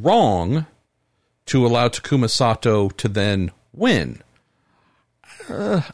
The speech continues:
and I'm not saying that they were promoting that narrative, but just, I can tell you from speaking with a lot of people, a lot of phone calls that I made to folks on pit lane,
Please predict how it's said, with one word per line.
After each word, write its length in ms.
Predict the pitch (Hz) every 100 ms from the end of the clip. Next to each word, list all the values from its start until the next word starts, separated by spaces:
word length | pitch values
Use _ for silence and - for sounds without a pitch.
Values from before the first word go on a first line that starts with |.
| -
and 120 | 143
I'm 100 | 147
not 180 | 151 151
saying 200 | 170 143
that 160 | 123 98
they 260 | 143 156
were 260 | 135 107 87 - _ _ _ _ _ _ _ _ _ _
promoting 420 | 135 113 107 104
that 200 | 92 -
narrative, 460 | 85 73 76 147 - _ _ _
but 160 | 127
just, 280 | - 139 - _
I 140 | 113 113
can 260 | - 117
tell 180 | 107 131
you 120 | 135
from 180 | 110 117
speaking 280 | 110 127 120
with 100 | 113
a 40 |
lot 260 | 95 107 135
of 80 | 143
people, 260 | 147 147
a 20 | 104
lot 160 | 113
of 80 | 131
phone 180 | 139 135
calls 220 | 135 127
that 100 | 123
I 60 | 123
made 220 | 120 117
to 40 |
folks 300 | 107 123 -
on 240 | 78 127 139
pit 240 | 143 131
lane, 440 | 113 120 131 135